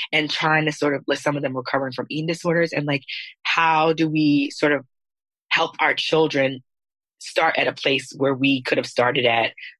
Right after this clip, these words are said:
twenty, twenty-five, thirty-five years ago. And so Liz came up with this idea, like, "Hey, why don't we do something to, you know, for our kids to talk, to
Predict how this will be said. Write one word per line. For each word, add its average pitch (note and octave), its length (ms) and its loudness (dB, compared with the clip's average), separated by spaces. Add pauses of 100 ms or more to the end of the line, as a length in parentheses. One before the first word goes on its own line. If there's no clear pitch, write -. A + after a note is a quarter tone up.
twenty, B2 440 2
twenty-five, A2+ 580 0
thirty-five A#2 520 2
years A#2 320 0
ago. - 240 -4 (260)
And D3 180 0
so C3+ 640 2
Liz D#3 320 4
came D#3+ 180 -4
up D3+ 80 0
with D3 80 -10
this - 140 -6
idea, E3 360 0
like, F#3 220 0
"Hey, - 460 -2 (340)
why D3+ 300 0
don't G#3 160 -2
we G#3 440 0
do D4+ 120 4
something D3+ 400 0
to, D3 120 0 (220)
you D#3+ 120 0
know, C#3+ 200 0 (120)
for D3 180 4
our C#3+ 140 2
kids E3+ 440 -2
to - 80 -20
talk, D3 240 0 (320)
to D3 160 2